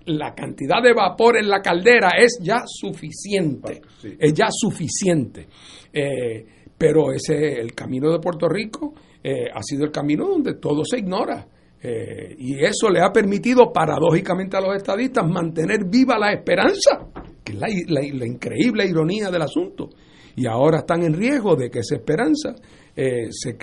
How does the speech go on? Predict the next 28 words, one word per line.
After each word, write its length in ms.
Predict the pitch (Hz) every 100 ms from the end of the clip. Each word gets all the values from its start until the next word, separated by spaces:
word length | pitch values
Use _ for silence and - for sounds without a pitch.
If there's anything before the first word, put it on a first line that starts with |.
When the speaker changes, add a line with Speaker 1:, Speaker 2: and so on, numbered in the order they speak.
| -
Speaker 1:
se 180 | - 110
vaya 260 | 113 123
al 140 | 143 147
piso, 360 | 277 294 202
según 340 | 262 170 135 143
sea 340 | - 156 151
evidente 640 | 151 156 180 214 180 160 160 - - - -
que 260 | - 147 135
al, 360 | - 131 127 127
al 200 | 156 120
peticionario 800 | - 113 135 - 120 131 147 156
de 80 | 151
la 80 | 151
mano 220 | 156 156
de 100 | 170
la 160 | 170
hija, 160 | 214 202
no 160 | 180 185
es 60 |
que 120 | 190
no 160 | 226 220
le 120 | 214
dan 200 | 190 202
la 120 | 175
mano 200 | 156 160
de 120 | 160 135
la 120 | 135
hija, 220 | 214